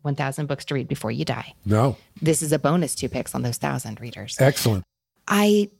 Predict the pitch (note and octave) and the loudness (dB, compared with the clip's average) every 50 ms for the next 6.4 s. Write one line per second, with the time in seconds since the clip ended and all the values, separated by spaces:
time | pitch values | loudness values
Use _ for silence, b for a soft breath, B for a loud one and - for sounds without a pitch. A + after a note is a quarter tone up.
0 | _ _ _ _ - - G3+ A3 C#4+ D4 A#3+ - G#3 - - G3 F#3+ F#3 F#3 - | _ _ _ _ -2 2 4 4 4 4 4 2 2 2 2 0 2 2 0 0
1 | - - - - - - - G3 F3+ F#3 G3 G#3 G#3 - E3+ E3+ E3+ - F3 E3+ | -2 -4 -4 -4 -4 -4 -2 0 2 4 4 2 2 0 -2 -4 -2 0 0 2
2 | - - - - D#3+ D3+ D3 C#3+ C#3 - - - C3 - - B2+ B2 B2+ A#2+ C3 | 2 0 -2 0 0 0 0 0 -2 -4 -4 -4 -4 -4 -2 -2 -4 -4 -4 -4
3 | C3+ C3 B2+ B2+ B2 C3 - - C#3+ C3+ C#3 C#3+ D#3+ D#3 - F3 D#3 C#3 B2+ - | -4 -2 -2 -2 -2 -4 -4 -6 -6 -4 -2 -2 -2 0 0 2 2 2 0 -2
4 | - - - D3 C3+ C3 C#3 C#3+ D#3 C3 - - B2+ B2+ B2 A#2+ A#2+ - - F3+ | -4 -4 -2 -2 0 0 0 -2 -2 -4 -4 -6 -6 -6 -6 -6 -6 -4 -2 0
5 | G3 F#3+ - F#3 - - D3 D3 C#3+ - - C#3+ C3 C#3 C#3+ - - - C3 D3+ | 0 0 0 -4 -4 -4 -2 -2 -2 -2 -2 -2 0 0 0 -2 -2 -2 -2 -2
6 | F3+ - - - - E3 D#3 - | -2 -6 -6 0 2 2 2 0